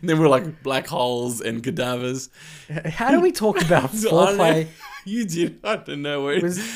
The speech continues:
Speaker 1: I was talking about, um,
Speaker 2: Peanut butter was our last episode, eh?
Speaker 1: Oh, uh,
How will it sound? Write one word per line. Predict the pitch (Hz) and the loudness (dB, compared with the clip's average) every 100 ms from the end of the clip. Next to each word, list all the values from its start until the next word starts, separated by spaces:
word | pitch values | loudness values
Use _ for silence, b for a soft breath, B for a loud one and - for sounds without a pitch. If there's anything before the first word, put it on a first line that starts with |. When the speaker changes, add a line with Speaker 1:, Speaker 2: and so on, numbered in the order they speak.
| 208 160 | -12 -2
Speaker 1:
I | |
was | 160 160 | -2 0
talking | 196 185 185 | -2 -2 -2
about, | 151 139 131 | 0 0 0
um, | 120 110 | 0 0
Speaker 2:
Peanut | 180 240 185 | 0 0 0
butter | 165 160 | 0 2
was | 135 | 0
our | 117 110 | -2 -4
last | 113 143 - | -6 -6 -8
episode, | - - 107 110 | -12 -10 -8 -8
eh? | 104 110 | -10 -8
Speaker 1:
Oh, | 110 101 87 - - | -8 -8 -10 -16 -18
uh, | 104 | -16